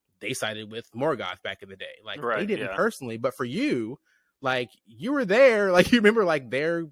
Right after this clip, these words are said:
Speaker 1: forebears did it, so you kind of still distrust them. Which, which to me was interesting because she,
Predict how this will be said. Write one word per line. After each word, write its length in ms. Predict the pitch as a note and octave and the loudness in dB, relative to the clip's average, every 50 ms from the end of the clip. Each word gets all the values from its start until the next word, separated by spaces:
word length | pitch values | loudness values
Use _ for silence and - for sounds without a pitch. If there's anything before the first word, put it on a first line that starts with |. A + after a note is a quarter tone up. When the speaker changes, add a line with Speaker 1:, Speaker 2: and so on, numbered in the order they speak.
| _ - | _ -2
Speaker 1:
forebears 500 | D3+ E3+ F#3+ D3+ C#3+ C3+ C#3 C#3 C3+ B2 | 0 0 0 2 0 0 0 -2 -4 -6
did 200 | A#2 A2+ C#3+ D#3 C3 | -4 -4 -4 -4 -4
it, 100 | A2+ - | -6 -6
so 60 | A#2 | -8
you 240 | A2 A#2+ B2+ B2+ A#2 _ | -10 -10 -10 -12 -14 _
kind 180 | - C#3 B2 A#2+ | -14 -12 -12 -10
of 80 | A2+ G#2 | -12 -14
still 520 | - - - B2+ B2 A#2+ A#2 A2+ A2+ A2 _ _ _ _ _ _ _ _ - | -14 -12 -10 -8 -6 -6 -6 -8 -10 -12 _ _ _ _ _ _ _ _ -16
distrust 360 | A2 - - - D#3+ - - | -16 -12 -8 -8 -8 -8 -6
them. 100 | A2 C3+ | -4 -4
Which, 120 | F#3 F3 | -2 0
which 160 | G#3+ A3+ - - | 0 -2 -2 -2
to 60 | A3 | -2
me 120 | C4+ E4 D#4 | -2 0 0
was 140 | C4+ G3 F3 | 0 -2 -2
interesting 360 | B3 C#4+ D4 C4 G#3+ F#3+ E3 | -4 -6 -6 -6 -6 -6 -6
because 460 | D#3 - D#3+ D3 C#3+ C#3 C3+ C3 - _ _ _ _ _ _ _ _ _ | -4 -4 -2 -2 -2 -2 -4 -8 -14 _ _ _ _ _ _ _ _ _
she, 720 | - - - - - A3 B3 C4+ C4 C4 B3+ B3+ B3 B3 | -14 -12 -10 -10 -8 -8 -8 -6 -6 -8 -8 -8 -10 -10